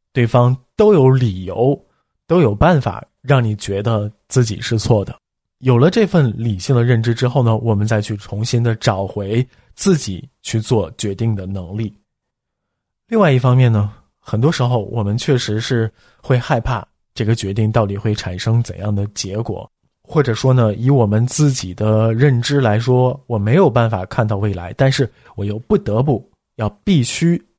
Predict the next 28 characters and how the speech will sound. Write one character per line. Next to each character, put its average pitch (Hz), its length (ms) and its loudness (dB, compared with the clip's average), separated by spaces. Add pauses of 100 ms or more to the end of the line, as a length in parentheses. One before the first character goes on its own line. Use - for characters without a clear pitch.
做 - 260 2
出 110 240 -4
决 92 240 -10
定。 95 180 -14 (560)
其 - 220 0
实 127 140 -2
这 147 120 0
个 135 120 2
时 113 100 -2
候 117 140 0
最 151 280 2
好 92 240 -4
的 101 120 -6
方 113 180 0
法 101 140 -4
呢， 92 160 -8
就 104 120 -8
是 107 140 -6
我 101 140 -6
们 107 240 0
不 113 120 -6
断 107 460 0
的 - 260 -14 (460)
去 101 500 -4 (120)
向 104 280 0
神 101 280 -6
祷 92 200 -6
告， 101 300 -8